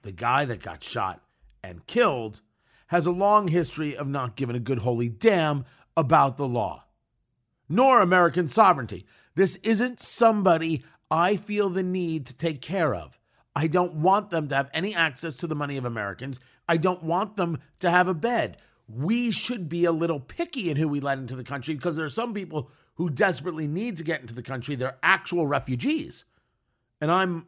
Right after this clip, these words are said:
I'm down. I am down with helping actual refugees, people who can't go back home again, people who, uh, uh, political asylum, things like that.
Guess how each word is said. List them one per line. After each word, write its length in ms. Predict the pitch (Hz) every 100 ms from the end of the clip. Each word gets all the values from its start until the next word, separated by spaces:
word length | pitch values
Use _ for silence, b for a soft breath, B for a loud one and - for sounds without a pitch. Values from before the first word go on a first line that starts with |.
| -
I'm 280 | 180 202
down. 320 | 156 151 120 78 _ _ _ _ _ _ _ _ _ _ _
I 220 | 170 202
am 260 | 240 208 156
down 440 | 156 151 123 101 b b -
with 220 | 143 139
helping 380 | 156 160 127 127 -
actual 440 | 139 131 143 120
refugees, 640 | 117 113 107 92 101 65 - b b
people 260 | - 214 202
who 140 | 180
can't 280 | 131 170 165
go 120 | 147
back 240 | 127 117 107
home 160 | 123
again, 220 | 107 110
people 440 | 101 180 - 170 127 b b
who, 220 | 170 170
uh, 500 | 156 147 135 131 135 135
uh, 220 | 143 135
political 460 | - 185 180 165
asylum, 420 | 135 147 123 104 98
things 240 | 170 143
like 160 | 143 113
that. 280 | 113 82